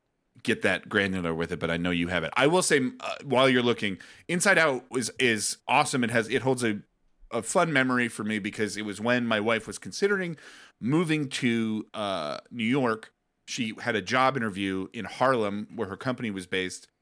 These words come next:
at the time. She did not know how to get there, so I took the day off of work, took her up to her job interview, and then I went and saw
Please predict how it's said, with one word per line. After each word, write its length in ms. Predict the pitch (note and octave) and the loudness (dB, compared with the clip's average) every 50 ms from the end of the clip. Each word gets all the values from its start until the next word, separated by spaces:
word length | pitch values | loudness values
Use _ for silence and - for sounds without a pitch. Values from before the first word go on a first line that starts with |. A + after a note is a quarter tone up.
| _ - | _ -14
at 100 | G2 - | -14 -12
the 80 | F2+ | -14
time. 380 | - - G2 F2+ F2 E2+ E2 - _ _ _ _ _ | -12 -10 -8 -8 -8 -8 -10 -12 _ _ _ _ _
She 160 | - - A2 | -12 -10 -10
did 220 | G2+ F#2+ C3 C3+ D#3 | -4 -2 0 0 2
not 140 | D3+ C#3 | 0 0
know 100 | C3+ B2 | 2 0
how 80 | A#2+ A#2 | 0 0
to 60 | A2+ | 0
get 180 | G#2 A2 G#2 - | 0 -2 -2 0
there, 100 | G2 F#2+ | -2 -2
so 160 | - - G2+ | -2 0 -2
I 60 | G#2 | -2
took 220 | G2+ - B2 A#2 - | 0 -2 -4 -4 -4
the 60 | A2+ | -4
day 220 | F#2 A2 A#2 B2+ | -2 0 2 2
off 220 | C3 C3 C3 - B2+ | 2 2 0 0 -2
of 100 | A2+ G#2 | -4 -2
work, 280 | G#2 G2+ F#2+ - - | 0 -2 -2 -4 -6
took 220 | - - C#3 C3+ - | -6 -4 -4 -2 -2
her 220 | D3+ D3 B2+ - | -2 -2 -2 -2
up 160 | B2 A#2+ - | -4 -6 -4
to 120 | - C3 A#2+ | -6 -6 -4
her 100 | A#2+ A2 | -4 -4
job 260 | F#2 G#2+ G#2 G#2+ G2 | -2 0 -2 -2 -2
interview, 340 | G#2+ G2+ F#2 E2 F2 F2+ E2+ - | -4 -6 -8 -8 -8 -8 -8 -8
and 140 | G#2+ G2+ G#2 | -8 -8 -8
then 100 | G#2 F2 | -6 -4
I 140 | F#2 A2 A#2 | -4 -2 -2
went 240 | B2 A#2+ A#2+ A#2 - | -2 -2 -4 -6 -8
and 140 | A#2 G#2+ - | -12 -14 -10
saw 360 | - - G#2 G2+ G2+ G2+ F#2+ | -8 -6 -4 -2 -2 -2 -4